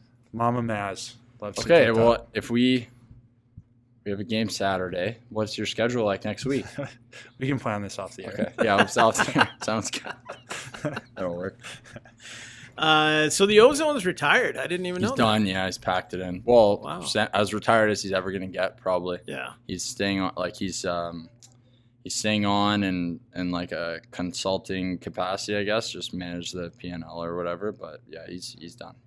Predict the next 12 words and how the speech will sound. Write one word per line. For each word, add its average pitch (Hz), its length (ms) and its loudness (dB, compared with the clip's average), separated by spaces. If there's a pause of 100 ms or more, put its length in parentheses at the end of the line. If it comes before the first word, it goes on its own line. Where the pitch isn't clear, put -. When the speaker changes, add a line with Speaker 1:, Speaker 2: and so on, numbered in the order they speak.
Speaker 2:
They're 87 360 -10 (220)
spending - 300 -6
Speaker 3:
Wow. 151 80 -14 (120)
Speaker 2:
a - 40 -14
lot 87 160 -4
of 87 60 -12
time 82 240 -14
in - 60 -20
Florida. - 360 -16 (1200)
Speaker 1:
It's - 120 -18
a 180 40 -6
nice 151 80 -2